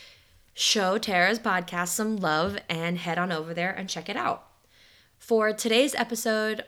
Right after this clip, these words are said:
on this podcast, Tara and I talk about a lot of things. Uh, we touch on heritage and culture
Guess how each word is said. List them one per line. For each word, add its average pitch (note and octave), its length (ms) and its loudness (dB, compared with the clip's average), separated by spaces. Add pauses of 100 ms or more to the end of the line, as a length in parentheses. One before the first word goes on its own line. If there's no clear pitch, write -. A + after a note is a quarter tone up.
on F3 440 -2 (340)
this A#3+ 260 0
podcast, - 840 -4 (680)
Tara G#3+ 340 2
and G#3 180 0
I F#3 220 0
talk F3 440 -2
about E3 640 -2 (640)
a G3 80 4
lot F3 260 4
of F#3+ 80 0
things. F#3 720 -2 (320)
Uh, E3 480 -2
we F3+ 180 -6
touch F3+ 380 -2
on E3 460 -4 (320)
heritage G#3+ 760 -2
and D3+ 220 -6
culture B3 720 -2